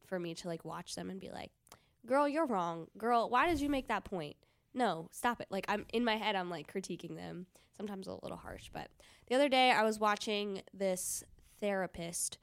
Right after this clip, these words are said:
talk about why in Christianity it is very toxic for Christians to say, "Just have joy, just have joy," which,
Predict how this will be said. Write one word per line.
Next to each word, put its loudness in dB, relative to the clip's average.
talk 0
about -4
why -2
in 0
Christianity 0
it -4
is -10
very -2
toxic -6
for -6
Christians -6
to -4
say, -8
"Just -4
have -6
joy, -2
just -8
have -8
joy," -4
which, -4